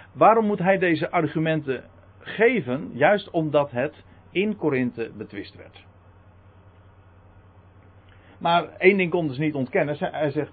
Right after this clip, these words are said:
"Zijt gij niet mijn werk in de Heer?" Het was namelijk, zij waren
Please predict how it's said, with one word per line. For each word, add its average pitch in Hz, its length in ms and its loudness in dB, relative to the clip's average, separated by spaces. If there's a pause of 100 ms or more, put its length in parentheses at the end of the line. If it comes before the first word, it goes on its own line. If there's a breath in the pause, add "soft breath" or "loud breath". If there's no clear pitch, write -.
"Zijt 175 280 -4
gij 170 200 -2
niet 165 200 -6
mijn 151 260 -2
werk 147 260 2
in 147 140 -6
de 127 60 -2
Heer?" 120 240 -2 (320)
Het - 80 -20
was 151 160 0
namelijk, 135 340 -2
zij 147 140 0
waren 110 240 2